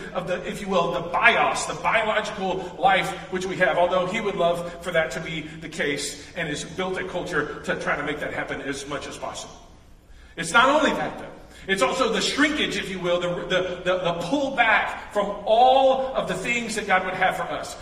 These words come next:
from all the, what the scripture would call the abundant life that he wants to give us. Here in just a couple of chapters, we're gonna encounter Jesus talking, and he says,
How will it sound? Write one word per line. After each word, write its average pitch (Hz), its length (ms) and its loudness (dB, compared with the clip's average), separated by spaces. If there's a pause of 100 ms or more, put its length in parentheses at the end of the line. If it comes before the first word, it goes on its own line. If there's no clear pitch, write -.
(160)
from 202 140 0
all 226 260 4
the, 220 80 0
what 214 280 0
the 185 80 -4
scripture 226 360 -2
would 185 140 -2
call 190 380 2
the 196 120 -6
abundant 240 800 0 (220)
life 175 420 2 (160)
that 180 120 -4
he 185 120 -2
wants 180 220 -4
to 175 60 -8
give - 120 -2
us. 123 180 -6 (220)
Here 220 160 4
in 185 220 0
just - 160 -6
a - 20 -6
couple 220 240 0
of 185 60 -4
chapters, - 420 2
we're 185 80 -6
gonna 202 160 0
encounter 220 380 -2
Jesus 208 640 -8
talking, 214 320 2
and 170 100 -4
he 175 60 -4
says, 180 260 -2